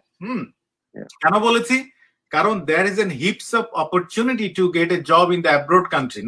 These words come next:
Speaker 1: not only Arab country। আমেরিকা গ্রিন কার্ড দেওয়া বন্ধ করে দিয়েছে, ফ্যামিলি ইমিগ্রেশন বন্ধ করে দেওয়া চিন্তা করছে ট্রাম্প, ট্রাম্প প্রশাসন,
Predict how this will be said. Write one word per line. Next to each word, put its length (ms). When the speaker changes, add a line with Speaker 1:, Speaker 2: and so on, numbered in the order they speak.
Speaker 1:
not 120
only 220
Arab 160
country। 320
আমেরিকা 840
গ্রিন 340
কার্ড 240
দেওয়া 160
বন্ধ 260
করে 280
দিয়েছে, 360
ফ্যামিলি 340
ইমিগ্রেশন 460
বন্ধ 240
করে 220
দেওয়া 220
চিন্তা 300
করছে 320
ট্রাম্প, 320
ট্রাম্প 220
প্রশাসন, 420